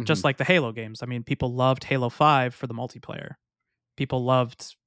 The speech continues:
Speaker 1: Halo four for whatever acc-, accolades that got. I don't know. I didn't like
Speaker 2: I have
Speaker 1: Halo
Speaker 2: no
Speaker 1: four,
Speaker 2: idea.
Speaker 1: but, um,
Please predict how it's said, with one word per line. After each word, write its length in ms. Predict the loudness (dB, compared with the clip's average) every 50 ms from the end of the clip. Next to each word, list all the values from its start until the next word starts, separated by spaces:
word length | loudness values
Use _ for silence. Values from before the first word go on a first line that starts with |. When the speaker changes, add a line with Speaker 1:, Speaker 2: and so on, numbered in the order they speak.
| _ _
Speaker 1:
Halo 280 | -6 -4 -2 -2 -2 -2
four 420 | 0 2 4 4 6 4 4 2
for 300 | 0 -4 -6 -6 -6 -8 -10 -14 _ _ _ _ _ _ _ _ _ _ _ _ _ _ _ _ _ _ _
whatever 440 | -4 -2 0 0 0 0 -2 -2 -6 _ _ _ _ _ _ _ _ _ _ -6
acc-, 140 | -6 -6 -6 _ -8 -4
accolades 500 | -2 -2 -2 -2 -2 -2 0 0 0 0
that 240 | 2 2 2 0 -2 _ _ -8
got. 280 | -8 -8 -6 -8 -12 -14 _ _ _ _ _ _ _ _ _ _ _ _ _ _ _ _ -10
I 140 | -8 -6
don't 120 | -6 -6 -8
know. 120 | -10 -8
I 180 | -4 -2 -2 -2
didn't 180 | -2 -4 -6
like 200 | -8 -8 -8 -8
Speaker 2:
I 40 | -10
have 60 | -10
Speaker 1:
Halo 100 | -10 -10
Speaker 2:
no 60 | -8 -8
Speaker 1:
four, 120 | -8 -8
Speaker 2:
idea. 160 | -8 -10 -8 -4
Speaker 1:
but, 200 | -4 -4 -6 -8 -14 -20 -20 -20 -20 -20 -20 -20 -20 -20 -20 -20 -20 _ _ _ -2 2
um, 500 | 2 4 4 2 0 -2 -6 -10 -14 -18